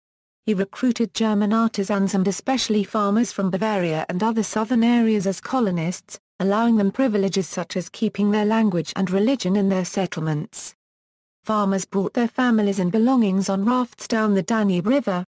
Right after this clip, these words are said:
and were encouraged to restore farming in the area. They cleared the marshes near the Danube and Tisa rivers, helped build roads and canals,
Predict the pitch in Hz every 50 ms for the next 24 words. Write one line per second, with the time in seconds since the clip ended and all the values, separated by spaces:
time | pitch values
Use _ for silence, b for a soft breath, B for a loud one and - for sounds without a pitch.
0 | _ _ - 180 185 175 185 180 180 175 180 - - - 254 247 240 233 - -
1 | - - 202 190 196 190 - - 202 196 190 - 226 208 208 208 208 190 190 190
2 | 196 202 214 220 214 196 170 156 147 147 143 147 151 - _ _ _ _ _ _
3 | _ _ _ _ _ _ _ - 202 208 - - 226 220 214 - 196 202 208 220
4 | 220 220 - - 214 196 214 214 233 226 - 214 - - 226 226 220 208 190 180
5 | - 180 185 - - 247 247 226 - 233 196 190 269 285 202 196 175 170 180 -
6 | - - _ _ _ _ - 220 208 - - - - - 240 240 220 214 214 240
7 | 214 208 220 - - 190 180 180 - - 208 240 269 254 190 180 180 185 - -